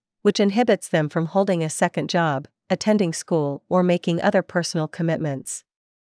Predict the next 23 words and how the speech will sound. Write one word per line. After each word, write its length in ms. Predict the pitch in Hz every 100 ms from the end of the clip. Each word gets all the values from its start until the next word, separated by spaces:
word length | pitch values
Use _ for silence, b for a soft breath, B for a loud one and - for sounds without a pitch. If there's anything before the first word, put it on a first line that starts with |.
| _ _ _ _
Parents 340 | - 269 277 240
are 140 | 190
also 300 | 208 233 202
somehow 340 | 175 175 170 165
magically 560 | 170 180 175 - 156
expected 540 | 151 - 175 180 165 147
to 120 | 165
arrange 400 | 160 175 175 -
childcare. 680 | - 165 160 - 156 139 139 _ _ _ _ _ _ _ _ _ _ _ _ _ _
Employees 560 | 214 220 - 269 202 165
don't 280 | - 202 214
get 180 | 180 -
paid 400 | 233 190 151 -
for 140 | -
being 240 | 180 180 170
on 160 | 160
call, 460 | 160 - 185 143 143 _ _
and 140 | 190
if 80 | 196
they 140 | 214 220
turn 260 | - 269
down 220 | 214 175
shifts 460 | 175 - 170 - -